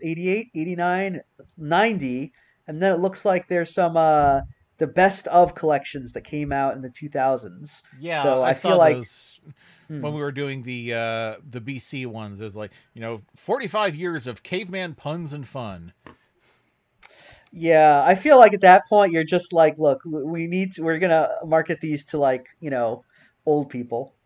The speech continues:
Speaker 2: Yeah.
Speaker 1: who are like, 'I remember this.'" But, uh, yeah. Anyway, Wizard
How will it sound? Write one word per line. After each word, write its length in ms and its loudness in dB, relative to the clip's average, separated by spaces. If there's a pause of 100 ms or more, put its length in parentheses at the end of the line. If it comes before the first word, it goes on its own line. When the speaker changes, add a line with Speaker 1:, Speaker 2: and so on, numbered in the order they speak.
Speaker 2:
Yeah. 360 -16
Speaker 1:
who 100 -2
are 60 4
like, 180 4
'I 220 10
remember 500 8
this.'" 560 6 (480)
But, 420 0 (280)
uh, 560 -8
yeah. 440 -12
Anyway, 600 0 (280)
Wizard 460 -10